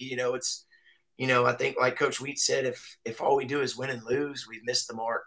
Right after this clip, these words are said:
you know, and, and what a great opportunity we have. But if you have any, please reach out to me, 'cause I would, I would love to continue to grow my,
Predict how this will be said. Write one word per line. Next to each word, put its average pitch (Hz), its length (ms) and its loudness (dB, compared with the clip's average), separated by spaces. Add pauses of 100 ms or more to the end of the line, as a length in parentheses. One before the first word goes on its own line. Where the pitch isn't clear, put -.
(140)
you 117 80 -6
know, 113 260 -4
and, 110 100 -8 (140)
and 113 160 -6
what 120 140 4
a 123 60 0
great 117 220 4
opportunity 117 460 2
we 120 140 0
have. 123 220 4
But 101 120 0 (480)
if 170 220 4
you 196 140 8
have 214 260 12
any, 160 240 2 (100)
please 190 300 6
reach 170 240 4
out 190 200 12
to 156 120 2
me, 135 160 -2
'cause 135 160 2
I 165 120 12
would, 160 140 10 (460)
I 196 120 12
would 190 120 4
love 185 260 12
to 165 80 2
continue 175 540 4
to 156 100 2
grow 165 260 10
my, 143 240 8